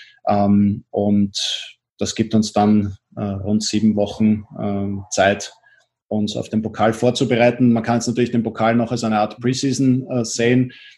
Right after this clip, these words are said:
So weit würde ich nicht gehen. Ich glaub, dass das für uns,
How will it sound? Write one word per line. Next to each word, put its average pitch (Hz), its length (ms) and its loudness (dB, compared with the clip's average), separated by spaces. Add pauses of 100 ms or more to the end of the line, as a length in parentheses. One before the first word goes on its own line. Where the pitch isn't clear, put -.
So - 160 -8
weit 117 220 2
würde 120 160 0
ich 113 80 0
nicht 131 220 0
gehen. 135 180 2
Ich 110 100 -2
glaub, 117 220 -2
dass 113 160 -8
das 117 140 -6
für 117 120 0
uns, 123 400 -2